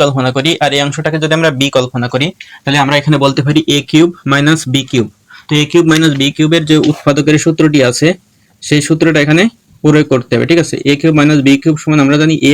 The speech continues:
মাইনাস বি into এ স্কয়ার plus এ বি plus বি স্কয়ার। এই সূত্রটা আমাদের এখানে কি করতে হবে? প্রয়োগ করতে হবে, ঠিক আছে? এই সম্পূর্ণ অংশ, অর্থাৎ থ্রি এ প্লাস ওয়ান, এই সম্পূর্ণটা অংশকে এ ধরতেছি, ঠিক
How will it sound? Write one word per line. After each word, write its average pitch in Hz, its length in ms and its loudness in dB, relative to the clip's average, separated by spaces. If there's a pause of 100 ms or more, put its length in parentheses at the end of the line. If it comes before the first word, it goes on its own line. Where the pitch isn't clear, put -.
(120)
মাইনাস 135 260 2 (140)
বি 131 80 2 (140)
into 135 260 0 (640)
এ - 20 2 (160)
স্কয়ার 151 320 0 (880)
plus 143 300 0 (220)
এ 139 120 4
বি 139 120 4 (580)
plus 139 300 0 (840)
বি 156 100 2 (160)
স্কয়ার। 113 260 -4 (240)
এই 156 120 0
সূত্রটা 165 380 -2
আমাদের 147 240 0
এখানে 170 220 -2
কি 170 120 -4
করতে 165 180 -4
হবে? 120 100 0 (100)
প্রয়োগ 151 280 2
করতে 120 160 -4
হবে, 120 160 -4
ঠিক 175 120 2
আছে? - 120 -10 (380)
এই 139 60 -2 (100)
সম্পূর্ণ 160 300 4 (100)
অংশ, 127 140 -4 (260)
অর্থাৎ 151 200 0 (100)
থ্রি 151 180 2 (100)
এ - 20 2 (100)
প্লাস 156 260 0 (360)
ওয়ান, 143 180 2 (440)
এই 139 80 0 (100)
সম্পূর্ণটা 156 540 2
অংশকে 156 400 0 (460)
এ 175 40 4 (100)
ধরতেছি, 143 680 -2
ঠিক 190 100 4